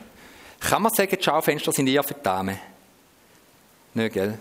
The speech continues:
Da kommt man Ärger über. Sagen wir lieber nicht mehr Männer. Aber es ist wirklich so, wie,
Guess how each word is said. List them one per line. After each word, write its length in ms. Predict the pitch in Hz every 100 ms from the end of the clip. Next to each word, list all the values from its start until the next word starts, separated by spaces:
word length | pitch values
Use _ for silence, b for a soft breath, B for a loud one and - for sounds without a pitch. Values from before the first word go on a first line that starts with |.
| -
Da 100 | -
kommt 160 | - 120
man 140 | 104
Ärger 220 | 104 110
über. 100 | 95
Sagen 240 | 101 120 120
wir 80 | 110
lieber 180 | 120
nicht 140 | 110 110
mehr 120 | 117
Männer. 340 | 107 95 92 - B B -
Aber 140 | 156
es 40 |
ist 60 | 160
wirklich 160 | 226 -
so, 100 | 165
wie, 180 | 175